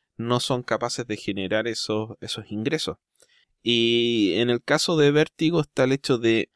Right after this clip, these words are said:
cuáles son los derechos que tiene realmente D C sobre Vértigo y sobre las creaciones que se publican a través de Vértigo.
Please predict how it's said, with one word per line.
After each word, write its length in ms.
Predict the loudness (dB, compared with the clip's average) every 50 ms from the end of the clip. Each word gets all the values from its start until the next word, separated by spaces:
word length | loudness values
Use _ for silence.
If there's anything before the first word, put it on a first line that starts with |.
| _ _ _ _ _ _ _ _
cuáles 340 | 2 2 4 4 4 2 2
son 260 | 4 4 4 4 4
los 140 | 2 2 2
derechos 340 | 2 0 0 -4 -4 -6
que 140 | -4 -4 -4
tiene 440 | 0 0 2 2 4 2 2 2 2 2
realmente 480 | 2 0 0 0 -2 -4 0 0 0
D 100 | 0 0 -4
C 220 | -4 -4 -4 -4
sobre 360 | 0 2 2 2 4 4 4
Vértigo 680 | 4 4 2 2 _ _ -6 -4 0 2 2 2 2 0
y 80 | -2 -4
sobre 460 | -2 0 2 2 4 4 2 2 0
las 140 | 0 -4 -6
creaciones 580 | -4 -4 -4 -2 -2 -4 -4 -4 -4 -4 -6 _
que 140 | -8 -8
se 160 | -4 -4 -4 -2
publican 420 | 0 -2 0 0 -2 -2 -2 -4
a 60 | -4
través 260 | -2 -2 -2 -2 -2
de 80 | -2 -2
Vértigo. 480 | -2 -2 -4 -6 -8 -8 -8 -8 -14